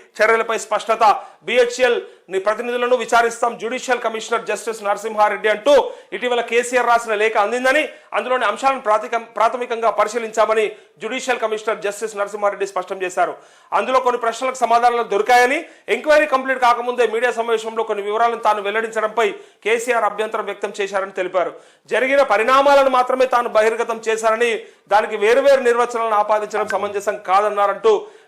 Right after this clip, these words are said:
నరసింహారెడ్డిని నిన్న తప్పుపట్టినట్టుగా చూసినాం కదా కేసీఆర్ లా-, రాసినటువంటి లెటర్ల.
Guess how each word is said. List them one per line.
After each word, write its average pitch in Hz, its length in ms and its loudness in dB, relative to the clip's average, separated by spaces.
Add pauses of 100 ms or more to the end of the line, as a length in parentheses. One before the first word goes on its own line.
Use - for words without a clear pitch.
నరసింహారెడ్డిని 240 1000 0 (200)
నిన్న 202 380 0
తప్పుపట్టినట్టుగా 214 840 -2 (760)
చూసినాం 269 300 0
కదా 240 360 2
కేసీఆర్ 220 420 2
లా-, 190 140 -2
రాసినటువంటి 196 580 0
లెటర్ల. 180 440 -6